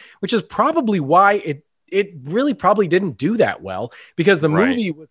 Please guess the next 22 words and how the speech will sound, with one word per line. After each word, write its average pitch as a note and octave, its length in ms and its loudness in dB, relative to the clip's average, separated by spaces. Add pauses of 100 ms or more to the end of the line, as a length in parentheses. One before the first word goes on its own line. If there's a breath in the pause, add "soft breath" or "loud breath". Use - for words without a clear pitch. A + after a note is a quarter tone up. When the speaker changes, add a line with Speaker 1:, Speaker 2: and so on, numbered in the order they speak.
Speaker 1:
considered, E3 420 -2
again, C3+ 320 -2
not A#2+ 200 -4
a F3 40 -4
flop, B3 500 2 (160 soft breath)
but G#3 220 0
it E3 140 -4
didn't D#3+ 220 2
do D3+ 120 -2
great. C3 400 0 (340 soft breath)
Speaker 2:
Wasn't F3 240 0
a D#3 40 2
Speaker 1:
And D3+ 160 0
I - 20 -6
Speaker 2:
smash G#2 220 2
Speaker 1:
think D#3+ 160 -2
Speaker 2:
hit. G#2+ 260 -2
Speaker 1:
there D#3+ 140 4
was C#3+ 160 0
that C3 260 0
initial F3+ 480 -2
push - 480 -2